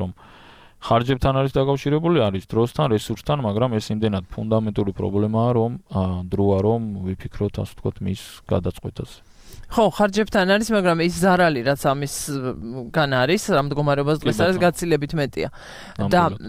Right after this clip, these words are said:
Speaker 2: ნა-, თქვენც, ბატონო რატი, მსმენელს შეგახსენებთ, რატი კოჭლამანძაშვილია ჩვენი სტუმარი, აი ესეთის, ამ,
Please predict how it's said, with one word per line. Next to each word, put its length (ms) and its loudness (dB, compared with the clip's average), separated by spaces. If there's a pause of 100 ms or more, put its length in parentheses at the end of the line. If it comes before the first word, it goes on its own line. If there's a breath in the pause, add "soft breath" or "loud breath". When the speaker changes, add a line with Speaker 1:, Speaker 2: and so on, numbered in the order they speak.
(200)
Speaker 2:
ნა-, 480 4 (680)
თქვენც, 720 0 (120)
ბატონო 320 2
რატი, 320 2 (320)
მსმენელს 400 0
შეგახსენებთ, 560 0
რატი 240 2
კოჭლამანძაშვილია 800 0
ჩვენი 320 -2
სტუმარი, 480 2
აი 120 4
ესეთის, 340 -8 (640 loud breath)
ამ, 480 2